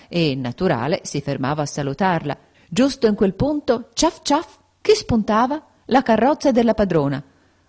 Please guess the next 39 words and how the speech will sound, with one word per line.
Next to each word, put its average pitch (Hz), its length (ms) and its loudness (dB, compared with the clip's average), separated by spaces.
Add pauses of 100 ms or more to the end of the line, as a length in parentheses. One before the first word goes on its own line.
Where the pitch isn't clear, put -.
(120)
Oh, 269 140 6
buona 175 380 2
donna, 160 440 2
se 190 200 -2
questo 208 320 0
le 196 100 4
dispiaceva, 214 640 2
perché 180 260 0
non 262 140 4
se 240 140 0
ne 180 80 0
andava 175 320 2
al 165 80 0
Giardino 175 400 0
dei 165 160 0
Popoli, 160 500 0
che 180 140 -2
non 165 160 0
è 160 80 0
meno 165 240 0
bello? 151 420 -2 (420)
E - 140 0
poi, 214 400 4
con 220 160 4
le 208 100 6
bambine? 190 540 2 (260)
Con 247 200 2
quel 254 180 4
diavoletto 254 480 4
della 233 180 4
maggiore 262 440 0
che 226 120 -2
capiva 214 420 -4
tante 269 360 -2
cose 285 340 -2
come 226 220 0
una 214 160 0
donna 220 300 0
fatta? 220 500 -4